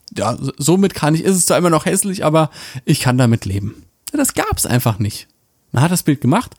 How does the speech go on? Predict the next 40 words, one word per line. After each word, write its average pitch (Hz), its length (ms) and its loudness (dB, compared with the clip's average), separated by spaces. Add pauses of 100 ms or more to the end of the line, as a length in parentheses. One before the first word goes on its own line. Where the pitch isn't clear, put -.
und 151 180 0
entweder 135 280 0
es 123 80 -2
war 110 100 0
scheiße 175 460 0 (120)
oder 160 280 4
man 113 140 0
fand's 113 240 -2
gut 165 280 2 (280)
und 139 180 2
hat's 123 180 0
dann 131 240 2 (100)
irgendwie 123 400 0
benutzt. 151 460 -2 (220)
Und 151 160 4
genau 185 280 4
diese 247 300 2
zwei 202 240 2
Situationen, 185 720 2
die 135 80 0
ich - 140 -4
euch 143 100 0
jetzt 143 160 -2
beschrieben 143 480 0
habe, 101 240 -8
einmal 196 540 2
im 143 120 2
Jahr 139 140 2
zweitausendzwanzig, 135 960 -2 (160)
die 139 60 4
Mädels, 190 400 4
die 139 100 2
sich 135 200 0
am 120 140 2
See 147 180 2
treffen, 180 400 -2
um 160 340 0
Content 196 440 0
zu 185 100 -2
produzieren, 185 640 -2